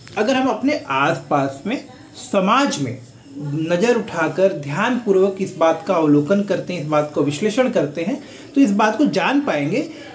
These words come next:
कि बहुत सारे बच्चे तो सामान्य हैं, यानी कि देखने में, शारीरिक बनावट में, बोलचाल में, पढ़ने की क्षमता में, सीखने की क्षमता में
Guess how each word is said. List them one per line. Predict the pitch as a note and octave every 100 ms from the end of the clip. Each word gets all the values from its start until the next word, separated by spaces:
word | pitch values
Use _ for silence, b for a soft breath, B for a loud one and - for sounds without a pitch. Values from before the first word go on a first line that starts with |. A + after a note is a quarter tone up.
| B
कि | E4
बहुत | E4+ D#3 F3+ - D4+ D4+
सारे | D#4 D#4
बच्चे | B3+ - D#4
तो | E4+
सामान्य | - F#3 F#3 F#3 E3 A#2+
हैं, | B2
यानी | F#3+ C4
कि | C4+ G3
देखने | F3+ D3+ D#3+ E3+
में, | E3 E3+ E3+
शारीरिक | E3+ D3+ E3 E3+ E3+
बनावट | D3+ D3 D3 D3+ D3+
में, | D#3 D#3 C#3
बोलचाल | D3+ D3+ - C#3 C3+
में, | C#3+ C#3+ -
पढ़ने | D3+ D#3 E3+
की | E3+
क्षमता | F3 D3+ C3+ D3 C#3
में, | D3
सीखने | C#3+ G3 F#3+ F#3+
की | D#3+
क्षमता | D3 D3 C3+ C#3+
में | C#4+